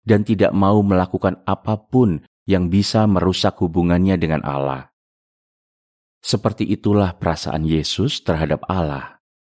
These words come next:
Yesus tidak merasa ketakutan. Sebaliknya, Dia sangat menyayangi Yehua dan ingin menaatinya. Seperti Yesus, kita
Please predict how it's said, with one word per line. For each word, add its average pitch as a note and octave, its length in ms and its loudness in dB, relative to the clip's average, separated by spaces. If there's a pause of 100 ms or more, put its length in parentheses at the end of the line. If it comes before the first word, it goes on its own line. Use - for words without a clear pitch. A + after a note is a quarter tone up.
(1080)
Yesus F#2 640 0
tidak F2 240 0
merasa E2+ 480 -2
ketakutan. C#2 800 -6 (800)
Sebaliknya, D#2+ 880 -4 (480)
Dia F2+ 240 4
sangat G2 640 0
menyayangi D#2+ 480 0 (140)
Yehua F2 500 -2 (240)
dan A#2+ 240 -2
ingin A#2+ 400 2
menaatinya. D2 880 -4 (1120)
Seperti - 480 -2 (140)
Yesus, - 560 -4 (420)
kita C3 160 0